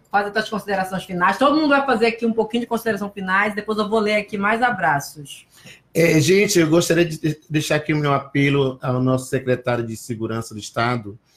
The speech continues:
Speaker 2: que olhasse o, os direitos humanos, Leila, que olhasse com carinho que as meninas L G B T, da ala L G B T no presídio, elas estão sendo muito agredidas, inclusive elas me procuram, e eu fico assim meio frustrado, desculpe.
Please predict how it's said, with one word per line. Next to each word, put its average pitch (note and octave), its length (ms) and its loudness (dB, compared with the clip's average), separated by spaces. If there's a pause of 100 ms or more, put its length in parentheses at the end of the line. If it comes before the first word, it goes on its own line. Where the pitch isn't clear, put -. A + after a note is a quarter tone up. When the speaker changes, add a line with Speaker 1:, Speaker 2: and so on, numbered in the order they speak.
(300)
Speaker 2:
que G3 120 0
olhasse G3+ 400 2
o, E3+ 320 0
os D3 100 -6
direitos D#3+ 500 -2
humanos, D3+ 360 -4
Leila, B2 400 -2 (280)
que - 80 -8
olhasse D#3+ 320 0
com E3 100 -8
carinho D3 540 -4
que - 80 -4
as C#3+ 120 2
meninas C#3+ 520 -2
L D3 120 -2
G D3 160 -2
B C#3+ 140 -2
T, C#3+ 320 -2
da C3 220 2
ala C3 140 2
L B2+ 100 -2
G B2 120 -6
B A#2+ 120 -4
T A#2+ 160 -6
no B2+ 80 -8
presídio, B2+ 640 -6 (480)
elas D3 140 -2
estão - 140 -4
sendo D#3+ 200 -6
muito F3 180 -2
agredidas, D#3+ 500 -2
inclusive D3+ 280 -6
elas D3 160 0
me C#3+ 120 -6
procuram, D3+ 680 -6
e E3 60 -4
eu D#3+ 80 -4
fico - 240 -12
assim D#3+ 220 -8
meio E3+ 200 0
frustrado, C#3+ 680 -2
desculpe. C#3 580 -6